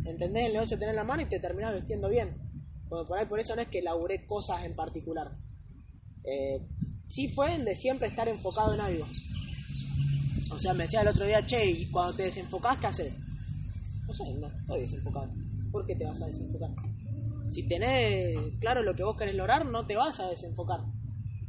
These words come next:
Como mucho, irás reajustando algunas cosas y te comunicás, "Che, no sé qué hacer, ¿qué hago ahora?". "Esto, esto, esto". Listo, te volviste a enfocar. Pero como que el, el saber y tener claro qué es lo que vos querés lograr, por decantación, terminás laburando un montón de hábitos.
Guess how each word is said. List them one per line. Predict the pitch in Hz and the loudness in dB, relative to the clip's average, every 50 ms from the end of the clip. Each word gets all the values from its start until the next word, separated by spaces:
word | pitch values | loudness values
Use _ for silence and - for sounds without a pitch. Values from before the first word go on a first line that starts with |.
| - - | -4 -2
Como | - 151 160 160 | -2 -2 -2 0
mucho, | 165 202 269 - - - 190 180 165 151 - - - - - - | 0 0 0 2 2 2 2 2 2 0 -4 -8 -8 -8 -6 -4
irás | 151 170 196 220 226 | 0 2 2 2 4
reajustando | 202 202 185 - - - - - 220 220 226 226 202 | 2 2 2 2 2 2 0 2 2 2 2 2 2
algunas | 196 185 202 202 190 175 - | 2 2 2 0 -2 -2 0
cosas | - 233 269 294 - 302 277 226 | 2 2 2 2 2 2 2 2
y | 196 - | 2 0
te | - 170 156 | 0 -2 0
comunicás, | - - - 214 202 175 - 247 277 269 269 | 0 0 0 0 0 4 8 8 10 10 10
"Che, | - 285 233 - - - - - - - - | 8 8 8 6 4 2 0 -2 -2 0 0
no | 214 226 | 2 2
sé | 240 220 | 4 4
qué | 226 | 4
hacer, | 214 - 214 185 - - | 4 4 2 0 2 2
¿qué | 226 | 2
hago | 214 202 185 | 4 4 4
ahora?". | 170 165 160 - - - - - - - - - | 2 2 0 0 0 0 0 0 0 0 0 2
"Esto, | 214 214 - 202 | 2 4 4 4
esto, | - - 175 | 4 4 2
esto". | 156 - 160 - | 0 0 0 0
Listo, | - 262 - 165 156 | 0 0 0 -2 -2
te | 156 156 | -2 0
volviste | 170 190 - - | 0 0 2 4
a | - | 4
enfocar. | - 190 180 247 233 - - - - - - - - - - - - - - - - - - - - | 2 4 4 4 2 2 2 -2 -2 -4 -4 -4 -4 -4 -4 -4 -4 -4 -4 -4 -4 -6 -6 -6 -4
Pero | - 160 170 170 | -2 -2 -2 0
como | 170 175 180 165 | 0 -2 0 0
que | 165 | 0
el, | 165 165 175 - - | 2 0 0 0 0
el | 165 165 170 170 | 0 2 2 2
saber | - - 185 180 208 247 262 | 2 2 2 4 4 4 4
y | 277 | 4
tener | - 202 202 196 220 233 214 | 2 2 2 2 2 2 2
claro | - 247 247 220 202 - | 4 4 4 4 2 2
qué | - 214 | 2 2
es | 247 | 2
lo | 254 226 | 2 2
que | - 190 | 2 2
vos | 196 226 233 - | 2 2 2 2
querés | 220 220 233 254 | 2 2 2 2
lograr, | 240 214 208 202 220 247 294 339 381 - - - - - - - - - - - - - - - - - - - - - | 2 2 4 6 6 6 6 6 4 2 0 -2 -2 -2 -2 -4 -4 -2 -2 -4 -2 -4 -4 -4 -2 -2 -2 -2 0 0
por | 185 180 196 196 | 2 2 4 4
decantación, | 185 180 185 185 190 185 175 - - 247 294 330 285 | 4 2 2 2 2 2 0 2 4 4 4 4 2
terminás | 233 196 175 180 196 214 226 | 2 2 2 2 2 2 2
laburando | 214 202 196 214 226 - 208 | 2 4 4 2 2 2 2
un | 196 | 2
montón | 185 180 226 220 214 | 2 2 2 2 4
de | 208 233 | 4 6
hábitos. | 269 254 208 175 175 - | 6 6 6 4 2 0